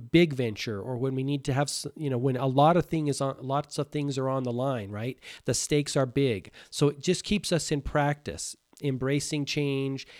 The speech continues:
and being very fluid with our lives. So that's number four. The longer you wait, the harder it gets. Now, number five is the last, the last thing is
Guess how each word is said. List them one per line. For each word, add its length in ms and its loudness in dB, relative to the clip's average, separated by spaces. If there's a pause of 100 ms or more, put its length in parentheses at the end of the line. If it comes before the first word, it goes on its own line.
(140)
and 500 -2 (340)
being 440 2
very 340 2
fluid 380 0
with 180 -4
our 120 0
lives. 560 -4 (300)
So 140 -4
that's 260 4
number 180 2
four. 420 -2
The 100 -6
longer 340 2
you 160 2
wait, 360 2
the 80 0
harder 380 0
it 100 -6
gets. 480 -4 (580)
Now, 100 -2
number 280 4
five 580 4 (360)
is 540 2 (2250)
the 100 4
last, 680 2 (560)
the 140 -2
last 380 2
thing 320 0
is 360 -4